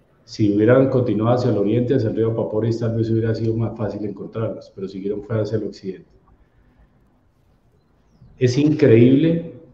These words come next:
que nosotros cuando contrastábamos todas esas evidencias, que fueron más de, más de quince evidencias que fuimos encontrando, y eso era lo que también afianzaba la, la fe,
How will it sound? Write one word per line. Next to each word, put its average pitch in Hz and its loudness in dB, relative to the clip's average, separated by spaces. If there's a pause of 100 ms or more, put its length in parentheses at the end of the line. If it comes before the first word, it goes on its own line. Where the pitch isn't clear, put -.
(140)
que 107 -6
nosotros 110 -2
cuando 104 0
contrastábamos 107 0
todas 139 2
esas 139 -2
evidencias, 104 -2 (880)
que - -8
fueron 117 2
más 127 0
de, 120 -2 (280)
más 101 -8
de 110 -2
quince 131 2
evidencias 110 0
que 101 -6
fuimos 107 -4
encontrando, 107 -6
y 113 -4
eso 117 -2
era 135 0
lo 135 -2
que - -8
también 104 -6
afianzaba 113 -6
la, - -6
la 98 -12
fe, 110 -2